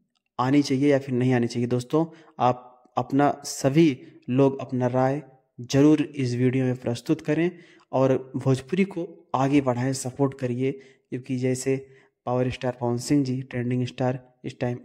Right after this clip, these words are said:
एक हुए हैं और बहुत बड़ा धमाल होगा। और एक फिल्म आ रही है काजल राघवानी और खेसारी लाल यादव जी का, जिसमें वो लोग फिर से नज़रअंदाज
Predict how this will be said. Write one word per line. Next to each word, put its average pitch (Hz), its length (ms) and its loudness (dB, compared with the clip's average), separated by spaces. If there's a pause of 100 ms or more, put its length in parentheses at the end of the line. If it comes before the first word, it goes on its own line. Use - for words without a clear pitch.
एक 131 180 -2
हुए 135 200 -2
हैं 135 300 -6
और 131 120 -6
बहुत 127 260 -2
बड़ा 127 140 -2
धमाल 127 380 2
होगा। 135 340 -2 (360)
और 135 120 0
एक 139 120 2
फिल्म 190 280 4
आ 160 200 4
रही 156 220 4
है 151 100 4
काजल 135 340 -2
राघवानी 131 460 0
और 127 240 -4 (440)
खेसारी 131 360 -2
लाल 123 180 -2
यादव 123 220 0
जी 120 120 -6
का, 120 140 -8
जिसमें 151 580 -4
वो 123 120 -2
लोग 135 340 -4
फिर 135 160 0
से 131 380 -6 (480)
नज़रअंदाज 120 880 -8